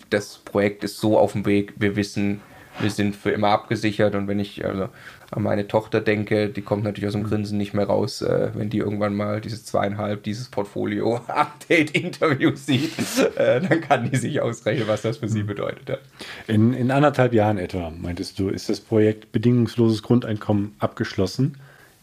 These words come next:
Speaker 2: Ist es das dann für euch oder werden dann neue Ziele gesetzt? Also wann, wann ist Schluss?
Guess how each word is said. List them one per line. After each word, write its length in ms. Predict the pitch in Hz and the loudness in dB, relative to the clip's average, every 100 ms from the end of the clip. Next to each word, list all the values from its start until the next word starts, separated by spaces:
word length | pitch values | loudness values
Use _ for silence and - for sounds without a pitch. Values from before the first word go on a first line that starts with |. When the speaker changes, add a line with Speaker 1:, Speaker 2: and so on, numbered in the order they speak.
| _ | _
Speaker 2:
Ist 140 | 180 143 | -2 -2
es 140 | 139 | -2
das 200 | 156 - | -6 -4
dann 280 | 160 156 151 | -2 -2 -4
für 240 | - 117 117 | -2 0 2
euch 280 | 131 151 | 2 0
oder 260 | 131 117 113 | -2 2 4
werden 180 | 110 110 | 4 4
dann 140 | 104 | 2
neue 260 | 104 98 95 | 4 4 2
Ziele 300 | - 98 95 | 2 2 2
gesetzt? 420 | 95 90 95 - | 2 2 0 0
Also 200 | 110 98 | 0 4
wann, 200 | 113 120 | 4 4
wann 120 | 123 | 0
ist 180 | 139 131 | 0 -6
Schluss? 420 | - 107 - - | -2 -2 -2 -12